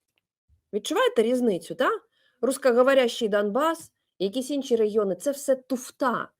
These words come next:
це все індивідуальне рішення окремо кожного. Та й не за це. Геть не за це зачепився сам Гаспарян. Головна суть Ракіцького — це те, що всі гроші, зароблені в Росії,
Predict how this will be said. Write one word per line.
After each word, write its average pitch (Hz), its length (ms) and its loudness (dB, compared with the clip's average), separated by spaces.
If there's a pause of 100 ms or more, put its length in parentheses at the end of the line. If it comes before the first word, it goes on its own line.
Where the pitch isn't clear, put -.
(260)
це 214 120 2
все 330 180 -2
індивідуальне 269 1200 2 (140)
рішення 254 580 -2
окремо 196 460 -6
кожного. 165 540 -8 (340)
Та 339 80 -6
й 359 40 -2
не 302 140 2
за 285 140 2
це. - 240 -12 (540)
Геть 311 260 8
не 320 140 2
за 294 120 6
це 330 200 0
зачепився 269 840 0
сам 247 280 -2
Гаспарян. 226 720 -6 (360)
Головна 294 320 4
суть 294 260 -4
Ракіцького — 233 720 0 (320)
це 269 120 -6
те, 392 120 2
що 339 180 -2
всі 320 360 0
гроші, 294 720 2 (120)
зароблені 254 760 2
в 202 80 -2
Росії, 226 680 -2